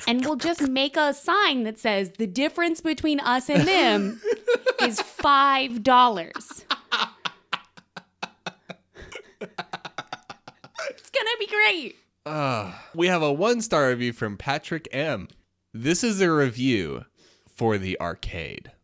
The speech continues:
Speaker 1: Oh.
Speaker 2: "The Dance Dance Revolution X two machine is the only reason I went to this place." <laughs>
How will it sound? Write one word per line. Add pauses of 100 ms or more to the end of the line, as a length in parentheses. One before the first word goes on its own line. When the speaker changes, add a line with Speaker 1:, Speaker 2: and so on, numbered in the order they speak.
(140)
Speaker 1:
Oh. (340)
Speaker 2:
"The
Dance
Dance
Revolution
X
two
machine
is
the
only
reason
I
went
to
this
place." (280)
<laughs>